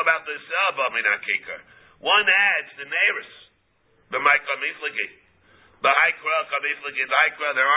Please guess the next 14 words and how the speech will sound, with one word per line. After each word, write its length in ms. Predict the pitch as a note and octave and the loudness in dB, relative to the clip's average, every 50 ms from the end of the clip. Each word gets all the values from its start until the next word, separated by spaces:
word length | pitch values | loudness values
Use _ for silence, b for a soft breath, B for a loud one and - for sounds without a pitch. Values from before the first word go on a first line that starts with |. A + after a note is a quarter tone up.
| D#3+ | 2
arguing 320 | E3 D#3 D#3 D#3 D3 C#3 C3+ B2 | 2 -2 -6 -8 -8 -8 -8 -10
the 80 | A#2+ A#2 - C#3 | -12 -10 -6 -4
following 400 | C#3 C#3+ C#3+ C#3 C3 B2 G#2+ - | -2 -2 -2 -4 -6 -8 -6 -2
pasuk, 400 | C3+ C#3 C#3 - C3+ B2+ - - | -2 -2 -2 -2 -6 -10 -10 -12
the 80 | G#2+ - - | -8 -2 2
Sanya. 360 | C3+ C#3 C#3 C#3 C#3 C#3 B2 A2+ B B B B B B B B _ | 2 2 2 2 -2 -6 -8 -8 B B B B B B B B _
Kikar 360 | - F3 G3 F#3+ F#3 F3+ F3 E3 D#3+ - | -4 -2 -2 0 0 0 0 0 -2 -2
Zav 320 | E3+ E3 D#3+ D#3+ D#3 D3+ | 0 0 0 0 -4 -4
Tar 160 | D#3 D#3+ D#3+ D#3+ | -2 0 0 2
Yasa 440 | D#3 C#3+ C#3+ D#3 D#3+ D3+ - C#3+ C#3+ | 2 2 0 0 -2 -4 -6 -4 -4
Isa, 320 | C#3+ C#3 C3 C3+ C3+ C3 B2+ B2 B2 - - - - - - - | -4 -4 -6 -4 -4 -4 -4 -4 -6 -12 -16 -16 -16 -16 -16 -4
Lamadnu 680 | C3+ C3+ C#3+ D3 C#3+ D3+ E3 F3 F#3 F#3 F3 E3+ E3+ E3 E3 D#3+ | 0 0 0 2 2 2 4 4 2 0 -2 -6 -6 -6 -6 -8
the 80 | D3+ C#3 C#3 | -8 -6 -6
Menorah 600 | C#3 C#3 C3+ D3+ D#3+ D#3+ D#3+ D#3+ D#3 D3+ D3 D3 | -6 -4 -2 0 2 2 2 2 0 -2 -2 -2